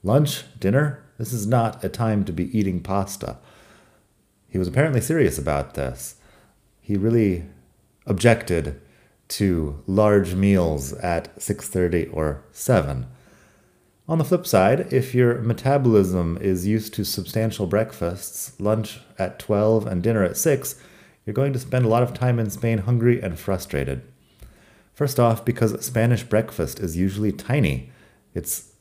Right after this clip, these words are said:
often something small like a piece of toast and some coffee, or a cup of tea and one cookie. After that, people usually tide themselves over with a second breakfast at ten or eleven. Lunch is at two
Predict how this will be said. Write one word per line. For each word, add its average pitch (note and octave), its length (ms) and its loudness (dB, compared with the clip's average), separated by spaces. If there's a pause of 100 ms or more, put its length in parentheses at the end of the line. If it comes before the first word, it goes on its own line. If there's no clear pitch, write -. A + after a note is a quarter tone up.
(140)
often G#2 400 0
something F#2+ 520 -2 (280)
small G2 400 0
like F2+ 180 2
a E2+ 100 0
piece - 280 -2
of F#2+ 140 -4
toast - 500 -2 (1000)
and F#2 120 0
some E2+ 340 0
coffee, D#2+ 640 -6 (460)
or D#2 160 -4
a D2 60 -4
cup - 220 -6
of F#2 160 -4
tea A#2 260 4
and F2 160 2
one F#2 160 2
cookie. C#2+ 400 -6 (880)
After B2+ 280 2
that, A#2+ 520 2
people B2+ 240 -2
usually G#2+ 320 2
tide G#2 280 0
themselves F#2+ 460 0
over F#2 300 0
with G2+ 140 -4
a E2+ 80 -6
second F#2 400 -2
breakfast G2 500 -2
at E2+ 120 -2
ten F#2 180 0
or F2+ 80 2
eleven. D#2+ 440 0 (440)
Lunch D3 500 0
is A#2+ 160 0
at A#2 180 2
two A#2+ 460 4